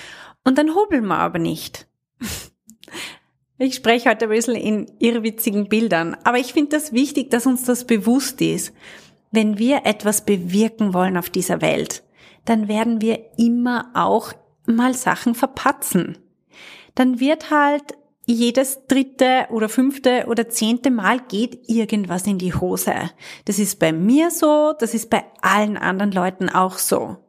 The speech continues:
Nur unsere Angst davor,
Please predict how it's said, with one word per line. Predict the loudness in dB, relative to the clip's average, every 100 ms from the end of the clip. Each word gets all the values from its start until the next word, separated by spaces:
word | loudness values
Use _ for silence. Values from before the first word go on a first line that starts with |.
| _ -20 -20 -20 _ -2
Nur | 2 2 2
unsere | 0 -2 0 -4 -4 -10 -2
Angst | 0 2 0 -2 0
davor, | 0 -2 -2 2 4 2 0 -8 _